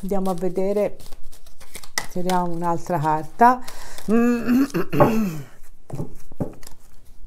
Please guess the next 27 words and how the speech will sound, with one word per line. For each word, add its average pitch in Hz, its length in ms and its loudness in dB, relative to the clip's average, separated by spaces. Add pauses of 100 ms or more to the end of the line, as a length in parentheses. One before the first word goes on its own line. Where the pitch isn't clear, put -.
(1400)
Forza, 165 760 10
<laughs> 254 1120 6
quindi 240 340 4
qui 277 200 8
vincita, 214 760 6
tutto 311 460 8
ciò 220 360 8 (280)
che 233 100 10
hai 262 100 12
sperimentato 208 920 6
nella 190 300 6
vita 285 360 8
ti 240 140 10
ha 202 60 12
reso 175 340 4
forte 254 380 6
e - 100 6
coraggioso. 175 640 4
Io 226 180 10
qui 226 140 6
ci 226 160 -2
vedo 208 280 8
proprio 202 380 8
un 190 100 2
invito 262 920 6 (520)
alla 202 280 12
forza, - 680 4